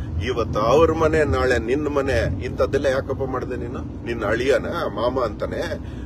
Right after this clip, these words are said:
ನೀನ್ ಹೆಂಗೋ ಮಾಡ್ದೆ? ನಮ್ ಮನೆ ಮೇಲೆ attack ಮಾಡಿದ್ದು ಸುಳ್ಳೇನಾ? ನೀನ್ ಪೊಲೀಸ್ ಅವ್ರಿಗೆ ಹೇಳಿ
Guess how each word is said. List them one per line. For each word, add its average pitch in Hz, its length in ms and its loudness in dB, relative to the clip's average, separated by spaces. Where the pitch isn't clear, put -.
ನೀನ್ 131 160 -2
ಹೆಂಗೋ 156 280 2
ಮಾಡ್ದೆ? 151 760 6
ನಮ್ 143 240 0
ಮನೆ 156 200 4
ಮೇಲೆ 160 220 4
attack 147 260 4
ಮಾಡಿದ್ದು 143 440 0
ಸುಳ್ಳೇನಾ? 165 760 4
ನೀನ್ 143 280 0
ಪೊಲೀಸ್ 151 300 2
ಅವ್ರಿಗೆ 147 300 2
ಹೇಳಿ 165 500 6